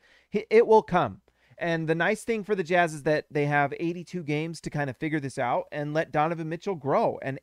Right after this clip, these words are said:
eight assists from Donovan is honestly pretty exciting. I,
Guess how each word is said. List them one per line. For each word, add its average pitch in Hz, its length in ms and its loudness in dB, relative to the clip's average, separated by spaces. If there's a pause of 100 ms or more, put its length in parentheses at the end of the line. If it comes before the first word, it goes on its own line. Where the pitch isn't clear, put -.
eight 220 180 -2
assists - 320 -10
from 233 160 -10
Donovan 202 480 -4 (320)
is 196 360 6
honestly 240 480 0
pretty 233 260 -6
exciting. 226 540 -4 (1160)
I, 208 220 0